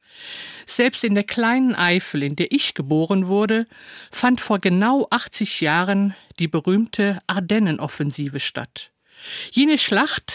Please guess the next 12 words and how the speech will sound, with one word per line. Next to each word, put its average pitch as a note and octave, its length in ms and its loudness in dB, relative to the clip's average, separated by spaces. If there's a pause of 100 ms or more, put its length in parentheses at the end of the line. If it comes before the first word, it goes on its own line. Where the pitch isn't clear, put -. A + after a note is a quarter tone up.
(120)
zwischen G#3 440 0
den E3+ 180 2
Alliierten E3+ 640 0
und E3+ 200 -4
Hitlers A3 400 -2
Soldaten, E3+ 720 0 (540)
in F#3 80 0
der G3+ 120 2
fast - 380 0
zweihunderttausend B3+ 1400 0
junge A3 260 2
Männer F3+ 460 2